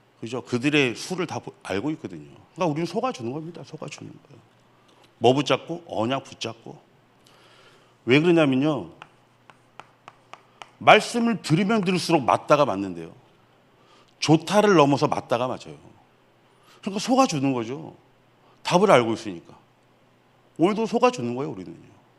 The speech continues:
속에는 천불이 나도 <laughs> 속아주는 거죠, 속아주는 거. 근데 요셉을 보니까 딱 그래요.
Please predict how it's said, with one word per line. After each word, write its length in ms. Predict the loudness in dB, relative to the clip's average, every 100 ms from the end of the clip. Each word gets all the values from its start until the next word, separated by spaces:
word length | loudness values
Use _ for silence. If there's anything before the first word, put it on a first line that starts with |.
| _ _ _ _ _ _ _ _ _ _ _ _ -16
속에는 380 | -6 0 0 0
천불이 360 | -2 -4 -2
나도 260 | -2 -4 -8 -16 -20 -20 -20 -20
<laughs> 480 | _ _ _ _ _
속아주는 480 | -10 -8 -6 -6 -8
거죠, 180 | -8 -14
속아주는 440 | -18 -18 -18 -20
거. 120 | -20 _ _ _ _ _ _ _ _ _ _ _ _ _ _ _ _ _ _ _ _ -14 -6
근데 520 | 2 4 2 -2 -4
요셉을 520 | 8 10 10 8 6 4
보니까 340 | 2 0 -2
딱 160 | -2 -4
그래요. 360 | -8 -10 -10